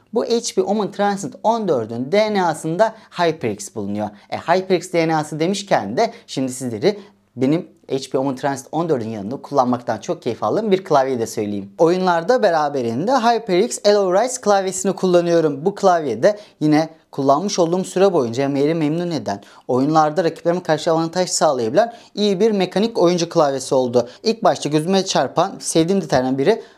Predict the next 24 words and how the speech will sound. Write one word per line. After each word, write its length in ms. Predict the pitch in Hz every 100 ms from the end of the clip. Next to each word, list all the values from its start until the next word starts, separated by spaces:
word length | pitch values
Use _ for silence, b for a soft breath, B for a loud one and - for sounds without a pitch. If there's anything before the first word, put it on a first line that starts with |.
| _
multimedya 640 | 160 190 190 214 202 208
kontrol 360 | 202 185 185 185
kısmı 360 | - - 170
oldu. 320 | 147 131 190 B B -
Buradaki 640 | 143 175 180 165 170 196 B B -
ses 360 | - 196 202 -
arttırma 460 | 139 139 175 180
ve 40 | 170
azaltma 420 | 160 147 - 170
için 200 | 165 170
çok 240 | 165 160
güzel 280 | 156 160 151
bir 160 | 156 151
tekerleği 580 | 123 - 117 117 135 156
var. 200 | 147 147 -
Bununla 300 | 113 123 127 B B
ses 260 | - 147 143
arttırma 340 | 131 123 143
azaltmak 420 | 131 135 143 139
çok 260 | - 135 -
keyifli 320 | - 117 160
bir 60 | 160
hale 340 | 139 151 160
geliyor. 380 | 160 160 165 175